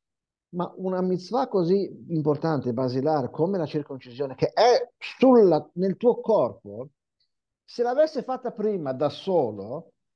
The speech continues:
non avrebbe avuto lo stesso impatto, la stessa valenza. Perciò Abramo ha dovuto per forza aspettare il comandamento di Dio affinché possa avere veramente quella luce, quell'effetto,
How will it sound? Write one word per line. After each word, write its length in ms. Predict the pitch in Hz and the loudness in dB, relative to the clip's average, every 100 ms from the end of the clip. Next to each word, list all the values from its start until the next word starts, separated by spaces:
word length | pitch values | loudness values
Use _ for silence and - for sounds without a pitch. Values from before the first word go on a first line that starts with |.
| _ _ | _ _
non 140 | 190 | -10
avrebbe 300 | 196 220 220 | -2 0 2
avuto 280 | 208 214 196 | 0 -2 -4
lo 60 | |
stesso 260 | 175 190 - | -4 -4 -2
impatto, 460 | 160 147 240 208 127 | -4 2 2 2 -4
la 60 | |
stessa 180 | 143 147 | -4 -2
valenza. 580 | 135 175 202 143 104 98 _ _ _ _ | 2 2 2 -2 -6 -8 _ _ _ _
Perciò 240 | - 214 262 | -2 2 4
Abramo 340 | 233 269 254 | 4 4 2
ha 160 | 214 220 | 0 0
dovuto 800 | 180 233 220 180 269 330 - 247 | 4 4 4 0 -4 -4 -4 -6
per 240 | 220 190 | -4 -6
forza 500 | - 240 269 - 180 | -8 -6 -6 -6 -8
aspettare 840 | 156 - 156 - 175 147 117 117 _ | -8 -6 -6 0 0 0 -2 -8 _
il 280 | 285 294 | -4 -2
comandamento 800 | 226 214 185 180 170 180 175 160 | 2 2 2 -2 -4 -6 -8 -4
di 200 | 147 131 | -2 -2
Dio 600 | 120 113 110 113 165 214 - _ - _ _ _ | -2 2 4 6 6 4 -4 _ -20 _ _ _
affinché 1000 | 214 240 240 285 285 277 302 233 233 208 | 0 0 4 2 2 2 4 4 4 0
possa 380 | - 269 - 247 | -4 -4 -2 -4
avere 340 | 226 240 247 214 | -2 -2 -2 -2
veramente 800 | 208 214 214 233 294 247 190 | -4 -4 -6 -10 -12 -12 -12
quella 200 | 170 170 | -8 -6
luce, 440 | 165 185 262 - 185 | -4 -4 -6 -6 -6
quell'effetto, 1000 | 160 160 - 233 214 - - 233 311 | 0 0 0 0 0 -2 2 2 2